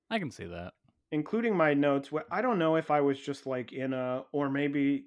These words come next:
Speaker 2: you know, the last show was so good that I'm, like, living off the high of,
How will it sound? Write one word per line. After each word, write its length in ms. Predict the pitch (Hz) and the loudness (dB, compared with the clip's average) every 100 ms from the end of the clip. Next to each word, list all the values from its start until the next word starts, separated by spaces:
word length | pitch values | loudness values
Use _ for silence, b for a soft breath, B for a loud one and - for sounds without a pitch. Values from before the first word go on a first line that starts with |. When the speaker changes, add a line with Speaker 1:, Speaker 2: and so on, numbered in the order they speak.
| - | -12
Speaker 2:
you 100 | 120 | -12
know, 160 | 113 | -10
the 100 | 113 | -8
last 360 | 113 113 113 117 | -8 -8 -8 -8
show 200 | - 131 | -6 -6
was 160 | 123 | -6
so 240 | - 131 120 | -8 -8 -8
good 340 | 113 123 123 | -6 -6 -6
that 120 | 120 | -6
I'm, 180 | 117 113 | -8 -10
like, 220 | 110 107 101 _ _ _ _ _ _ | -10 -14 -18 _ _ _ _ _ _
living 360 | 120 123 123 | -8 -6 -6
off 220 | 120 117 - | -6 -8 -10
the 80 | |
high 540 | 113 127 107 110 110 110 | -12 -10 -8 -8 -8 -8
of, 240 | 113 110 | -10 -12